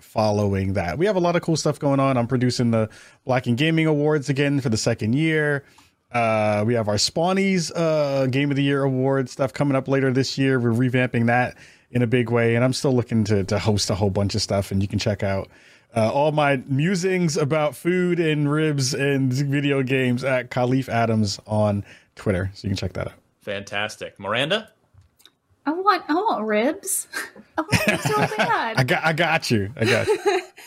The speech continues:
Speaker 3: Um, you can find me at Havoc Grows, and it's Havoc with a K, on Twitter, Instagram, Twitch, and pretty much everywhere else.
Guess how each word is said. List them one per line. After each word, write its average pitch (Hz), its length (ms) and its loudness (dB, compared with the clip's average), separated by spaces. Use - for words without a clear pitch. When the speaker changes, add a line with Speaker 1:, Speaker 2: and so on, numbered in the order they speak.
Speaker 3:
Um, 269 360 2
you 277 180 -4
can 349 140 -6
find 302 180 0
me 277 140 -4
at 370 160 0
Havoc 359 260 0
Grows, 415 220 -2
and 370 80 -4
it's 285 80 -4
Havoc 247 240 -2
with 226 120 -8
a 240 40 -12
K, 294 240 0
on 233 200 -2
Twitter, 359 220 -2
Instagram, 349 540 -2
Twitch, 370 280 -6
and 269 160 2
pretty 381 160 -4
much 427 160 -4
everywhere 427 300 0
else. 508 380 -2